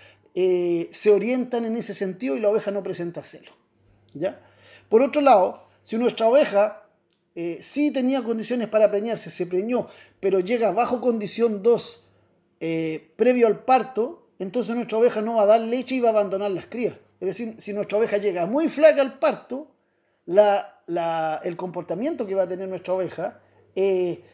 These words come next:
sabiendo que no va a poder dar leche bajo esa condición, es abandonar las crías. ¿Por qué? Porque privilegia la sobrevivencia. Y si finalmente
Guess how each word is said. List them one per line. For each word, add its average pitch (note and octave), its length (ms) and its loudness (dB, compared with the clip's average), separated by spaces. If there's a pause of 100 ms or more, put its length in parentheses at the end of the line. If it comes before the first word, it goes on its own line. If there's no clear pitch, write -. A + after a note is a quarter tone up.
sabiendo A#3+ 480 0
que A3 80 -2
no G#3+ 100 0
va G#3 60 6
a F#3 80 4
poder G3 240 2
dar C4+ 100 6
leche B3+ 300 -4
bajo A3+ 220 0
esa A3 160 -4
condición, A#3 540 -4
es A#3+ 120 0
abandonar A3 380 -2
las G3 120 -6
crías. - 300 -14 (520)
¿Por F#3+ 200 -6
qué? C#4 100 -2
Porque A3+ 260 -6
privilegia G3 460 -2
la G3+ 120 2
sobrevivencia. D#3+ 760 -10 (1400)
Y G#3+ 120 -2
si A3 120 2
finalmente D4 920 2